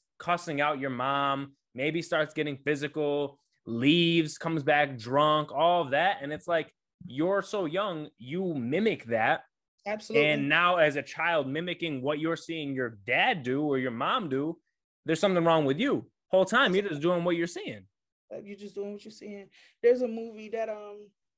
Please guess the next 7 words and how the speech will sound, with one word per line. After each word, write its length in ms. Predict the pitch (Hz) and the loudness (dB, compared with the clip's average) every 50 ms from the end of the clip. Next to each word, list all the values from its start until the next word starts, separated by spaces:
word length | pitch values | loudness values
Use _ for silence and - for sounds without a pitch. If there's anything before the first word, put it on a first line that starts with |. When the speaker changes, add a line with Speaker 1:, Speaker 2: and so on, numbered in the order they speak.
| _ _ _ _ _ _ - | _ _ _ _ _ _ -16
Speaker 2:
me 120 | 214 226 | -12 -10
and 60 | 226 220 | -8 -8
my 120 | 220 220 | -8 -8
fin-, 380 | 220 - 214 214 220 220 214 220 | -4 -4 -4 -4 -4 -8 -10 -10
my 220 | 226 220 220 214 214 | -8 -6 -6 -6 -8
fiance 440 | - 220 214 208 214 214 - 202 196 | -10 -12 -10 -10 -8 -8 -6 -6 -4
watched, 440 | 202 202 196 190 175 - - - _ | -2 -2 -2 -4 -4 -8 -12 -18 _